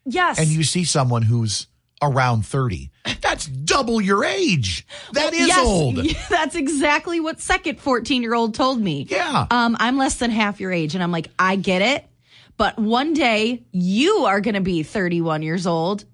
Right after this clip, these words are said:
Speaker 1: and you're still gonna feel like you're nineteen inside your head.
Speaker 2: Yep.
Speaker 1: And you're not gonna appreciate fourteen-year-olds at your gym saying stuff about how old you are."
Speaker 2: I remember thinking that my parents were ancient
Speaker 1: Yeah.
Speaker 2: throughout my life. And now I rem-, now I realize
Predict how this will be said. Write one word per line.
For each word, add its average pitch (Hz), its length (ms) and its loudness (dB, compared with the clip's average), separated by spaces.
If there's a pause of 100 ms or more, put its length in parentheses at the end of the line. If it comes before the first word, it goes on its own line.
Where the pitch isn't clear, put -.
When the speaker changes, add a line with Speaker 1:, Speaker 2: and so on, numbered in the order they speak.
(220)
Speaker 1:
and 240 120 0
you're 269 120 0
still 320 260 0
gonna 262 180 0
feel 277 300 0
like 254 220 -2
you're 269 100 -2
nineteen 269 640 0
inside 208 460 0
your 208 120 -2
head. 208 520 0
Speaker 2:
Yep. 131 240 -2
Speaker 1:
And 247 80 -2
you're 285 100 0
not 294 320 2
gonna 262 240 -2
appreciate 247 840 0
fourteen-year-olds 277 840 0
at 220 140 -4
your 220 100 0
gym 247 560 0 (300)
saying 285 440 -2
stuff 240 320 0
about 220 300 2
how 240 240 0
old 277 280 2
you 196 200 0
are." 156 320 0 (440)
Speaker 2:
I 165 120 4
remember 185 460 2
thinking 147 480 2
that 123 220 2
my 113 240 2
parents 117 480 2
were 101 240 0
ancient 98 560 -6 (280)
Speaker 1:
Yeah. 175 300 0
Speaker 2:
throughout 139 380 2
my 120 140 2
life. 107 440 0
And 135 180 2
now 127 240 2
I 143 100 4
rem-, 117 280 2
now 131 200 2
I 139 40 4
realize 110 720 0